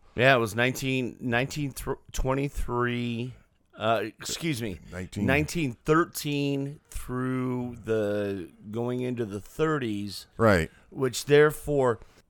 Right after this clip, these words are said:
Speaker 1: I'm, I'm not cutting you off, but I wanna interject something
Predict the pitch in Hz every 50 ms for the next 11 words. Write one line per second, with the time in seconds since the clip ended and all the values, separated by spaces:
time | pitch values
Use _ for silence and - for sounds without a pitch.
0 | _ _ - - 151 147 143 - - - 139 135 143 156 170 160 - - 190 185
1 | 175 165 156 143 131 120 113 120 127 127 131 131 131 - - 123 117 113 113 120
2 | 127 127 123 110 - 127 123 117 113 107 95 82 95 113 117 120 117 - _ _
3 | _ - - - - - 143 139 139 - - 117 110 104 107 101